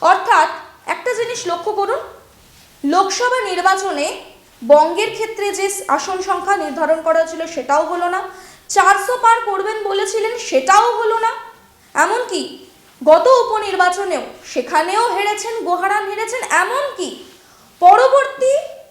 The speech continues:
বিধানসভা নির্বাচন, অর্থাৎ আগামী ছাব্বিশের যে ভোট আসতে চলেছে, সেই নির্বাচনের ক্ষেত্রে প্রথম পদক্ষেপ নিয়েছিল বিজেপির তরফ থেকে সদস্যতা সংগ্রহ অভিযান।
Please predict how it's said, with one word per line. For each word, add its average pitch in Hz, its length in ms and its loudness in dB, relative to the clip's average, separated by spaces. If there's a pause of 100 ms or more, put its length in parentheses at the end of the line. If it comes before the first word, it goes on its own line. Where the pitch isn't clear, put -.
বিধানসভা 392 800 -2
নির্বাচন, 269 600 -2
অর্থাৎ 262 360 0 (300)
আগামী 403 440 2
ছাব্বিশের 415 720 -4
যে 427 100 -6
ভোট 294 380 -6
আসতে - 300 -4
চলেছে, 240 440 -6 (460)
সেই 392 300 2
নির্বাচনের 392 600 -2
ক্ষেত্রে 415 340 -4
প্রথম 392 300 -2 (100)
পদক্ষেপ 359 520 -2
নিয়েছিল 339 440 -4
বিজেপির 302 460 -6
তরফ 302 300 2
থেকে 392 200 -6
সদস্যতা 427 760 -4
সংগ্রহ 349 560 -2
অভিযান। 269 420 -2